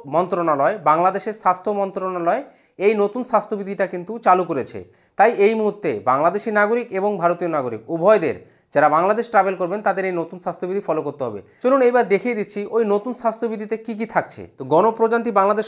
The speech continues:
সরকার এই যে রোগ নিয়ন্ত্রণ শাখা স্বাস্থ্য অধিদপ্তর, তো এখানে দেখুন কী কী স্বাস্থ্যবিধি। এখানে উপরোক্ত বিষয়ের প্রেক্ষিতে জানানো যাচ্ছে যে বাংলাদেশ ও ভারত এই দুই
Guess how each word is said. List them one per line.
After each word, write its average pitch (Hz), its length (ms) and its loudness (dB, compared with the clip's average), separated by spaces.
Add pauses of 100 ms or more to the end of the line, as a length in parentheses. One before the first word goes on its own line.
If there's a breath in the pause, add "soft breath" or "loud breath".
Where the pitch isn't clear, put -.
সরকার 196 340 4
এই 180 80 -2
যে 175 60 2 (100)
রোগ 196 120 6 (100)
নিয়ন্ত্রণ 190 360 -2 (100)
শাখা 180 260 2 (160)
স্বাস্থ্য 165 340 2
অধিদপ্তর, 131 400 -2 (600)
তো 226 60 0 (160)
এখানে 247 220 4 (100)
দেখুন 208 220 0 (160)
কী 247 160 -2
কী 202 80 -4 (100)
স্বাস্থ্যবিধি। 185 400 2
এখানে 185 240 -2
উপরোক্ত 226 340 2 (140)
বিষয়ের 190 300 4 (180)
প্রেক্ষিতে 202 400 -2
জানানো 190 300 2
যাচ্ছে 180 280 0
যে 160 80 0 (580 soft breath)
বাংলাদেশ 214 480 4
ও - 20 2 (100)
ভারত 175 240 4 (220)
এই 185 80 2 (120)
দুই 233 160 0